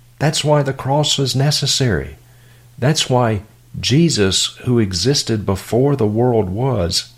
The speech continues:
came to this earth, took on a, a robe of human flesh, took upon himself a human nature,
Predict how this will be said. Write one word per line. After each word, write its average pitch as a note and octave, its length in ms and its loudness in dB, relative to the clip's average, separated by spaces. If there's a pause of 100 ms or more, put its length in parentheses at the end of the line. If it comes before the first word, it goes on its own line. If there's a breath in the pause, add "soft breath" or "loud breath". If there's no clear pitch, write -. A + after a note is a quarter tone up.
(840 soft breath)
came D3+ 360 0
to C3 120 2
this A#2+ 220 0
earth, G2+ 360 0
took D3+ 320 -4
on C#3 240 2
a, G2+ 300 -2 (540 loud breath)
a G#2 100 -4
robe A#2+ 500 2
of G#2 160 0
human A#2+ 360 0
flesh, G#2+ 520 -2
took C#3 240 -2
upon C3 320 -2
himself G2 480 0
a F2 60 0
human A2+ 440 0
nature, A2 460 -2